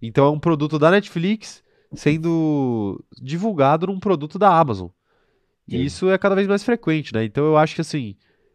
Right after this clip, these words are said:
Speaker 1: isso não seria um peso muito grande na decisão de, de, do que, que eles queriam fazer, porque a Netflix poderia fazer a mesma coisa com a Fórmula um, só que, sei lá, com algum, com o Ludigueiro, vai, que é o maior streamer de Fórmula um que eu, que eu conheço, brasileiro,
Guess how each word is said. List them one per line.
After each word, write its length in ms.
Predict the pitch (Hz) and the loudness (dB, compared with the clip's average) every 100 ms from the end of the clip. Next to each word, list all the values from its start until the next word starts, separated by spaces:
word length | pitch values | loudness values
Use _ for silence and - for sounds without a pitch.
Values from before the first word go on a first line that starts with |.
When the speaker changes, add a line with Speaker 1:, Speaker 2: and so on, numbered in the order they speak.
| _ _ _ _ _ | _ _ _ _ _
Speaker 1:
isso 260 | - 170 214 | -6 -4 -2
não 80 | 208 | -2
seria 320 | - 220 190 | 0 0 0
um 100 | 202 | -4
peso 400 | 180 190 185 185 | 0 4 6 4
muito 300 | 185 190 226 | -4 -6 -8
grande 480 | 170 135 143 165 160 | 0 2 4 2 -2
na 100 | 165 | -2
decisão 640 | 151 151 147 120 117 135 143 | -2 -4 -6 -6 -4 -2 -4
de, 320 | 135 139 127 | -8 -8 -8
de, 360 | 120 120 110 - | -10 -12 -12 -16
do 280 | - 110 113 | -20 -12 -12
que, 160 | - | -10
que 80 | 123 | -6
eles 140 | 143 - | -6 -4
queriam 220 | 147 147 | -2 0
fazer, 340 | 190 185 160 | 2 2 0
porque 160 | 123 120 | 0 0
a 40 | |
Netflix 360 | 120 120 131 - | 0 -2 -6 -6
poderia 320 | 156 147 151 | -4 0 0
fazer 240 | 170 175 | 2 0
a 40 | 190 | 0
mesma 240 | 196 240 | -2 -4
coisa 280 | - 190 202 | 0 0 2
com 60 | 208 | -2
a 40 | |
Fórmula 320 | 214 208 196 | 0 0 2
um, 160 | 170 202 _ _ _ _ _ _ _ _ | 0 -6 _ _ _ _ _ _ _ _
só 220 | - 156 | -2 -2
que, 80 | 151 | 0
sei 160 | 220 | 2
lá, 200 | 196 160 | 6 6
com 180 | 147 113 | 4 0
algum, 540 | 113 113 127 156 151 131 | 0 0 -2 -2 -4 -6
com 420 | - 135 127 117 | -6 -6 -4 -4
o 40 | |
Ludigueiro, 600 | 104 139 120 107 131 104 | -2 -2 -2 2 4 4
vai, 180 | 95 104 | 0 -4
que 120 | - | -4
é 40 | 98 | -4
o 200 | 92 87 - | -4 -8 -8
maior 280 | 104 104 120 | -2 0 0
streamer 460 | - - 123 123 | -4 -4 -2 -2
de 60 | 104 | -4
Fórmula 300 | 117 113 104 | -6 -6 -6
um 140 | 101 | -10
que 160 | 95 - | -14 -10
eu, 240 | 98 90 _ | -8 -10 _
que 80 | |
eu 60 | 98 | -14
conheço, 400 | - 104 92 - | -6 -4 -4 -6
brasileiro, 480 | 104 92 90 92 - | -6 -6 -4 -8 -8